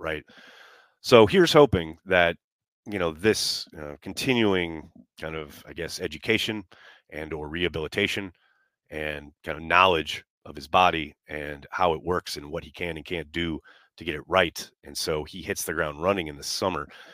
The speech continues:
'Cause don't forget, now this is two years in a row where he entered camp on the shelf. You know, how great would it be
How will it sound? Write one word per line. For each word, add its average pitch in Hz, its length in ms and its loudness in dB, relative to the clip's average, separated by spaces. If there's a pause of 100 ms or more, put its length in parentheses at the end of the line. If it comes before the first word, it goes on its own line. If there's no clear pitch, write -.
(300)
'Cause 107 120 -8
don't 156 120 6
forget, 101 420 4
now 95 200 4
this 110 160 -2
is - 100 -4
two - 200 -4
years 120 260 0
in 90 60 -6
a 82 80 -4
row 90 420 6
where 82 200 -2
he 131 220 -8
entered 113 340 -4
camp 120 380 -6 (440)
on 95 160 2
the - 80 -10
shelf. - 480 -6 (280)
You 80 120 -8
know, 92 240 -4 (320)
how 123 160 4
great 104 480 -2
would 85 100 -6
it 85 120 -12
be 135 340 -10